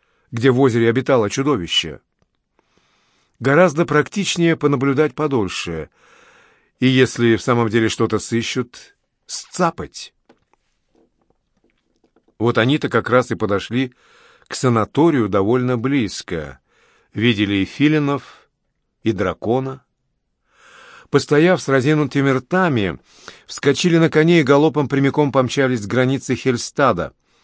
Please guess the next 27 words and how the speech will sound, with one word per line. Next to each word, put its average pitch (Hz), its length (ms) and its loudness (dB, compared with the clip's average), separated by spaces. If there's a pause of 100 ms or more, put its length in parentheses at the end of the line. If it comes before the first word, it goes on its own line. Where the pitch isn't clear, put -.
(800)
Ну, 208 260 6
а 180 60 6
тех, 180 240 2
кто, 165 120 2
ничего 139 400 2
не 135 120 2
найдя, 123 560 4
покидал 120 460 2
Хельстад 113 540 0
в - 40 -14
страшной 107 500 0
спешке, 147 580 -4 (720)
согласно 165 880 4
тому 143 260 4
же 123 100 0
приказу 123 380 2
Сварога, 160 580 2 (840)
никогда 135 540 2
не 147 100 2
трогали. 107 580 -2 (840)
А 120 100 0
зачем 131 340 0
они 87 180 -4
нужны? 101 460 -6 (540)
С - 140 -10
катертью 226 440 2
дорожка. 139 600 2